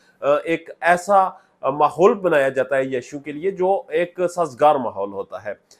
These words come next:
नटर बरतानिया से डिपोर्ट होकर पाकिस्तान आया, उसकी बीवी के साथ सेपरेशन हुई। पाकिस्तान आकर उसने सोशल मीडिया पर, चूँकि उसकी ज़बान तो गंदी थी, गलीज थी,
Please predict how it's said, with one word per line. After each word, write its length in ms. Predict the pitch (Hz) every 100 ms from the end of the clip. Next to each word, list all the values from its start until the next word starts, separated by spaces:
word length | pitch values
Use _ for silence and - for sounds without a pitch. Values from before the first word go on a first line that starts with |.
| _ _ 123
नटर 460 | 170 214 269 262 -
बरतानिया 500 | 131 165 208 220 233
से 360 | 214 214 208 202
डिपोर्ट 380 | 147 143 175 185
होकर 200 | 175 175
पाकिस्तान 460 | 165 - 156 165
आया, 300 | 165 135 131 _ _ _ -
उसकी 220 | 147 -
बीवी 260 | 156 156 190
के 80 | 190
साथ 160 | 175
सेपरेशन 500 | 170 170 170 165 196
हुई। 160 | 170 135 - _ _ -
पाकिस्तान 400 | 151 - 196 202
आकर 260 | 190 196
उसने 400 | 190 175 - 180
सोशल 320 | 180 165 190
मीडिया 380 | 175 160 165 190
पर, 260 | 180 143 131
चूँकि 180 | 165 190
उसकी 240 | 175 -
ज़बान 380 | 180 143 135 151
तो 140 | 180 170
गंदी 400 | 113 151 156 180
थी, 280 | 120 110
गलीज 360 | 110 143 180 180
थी, 220 | - 104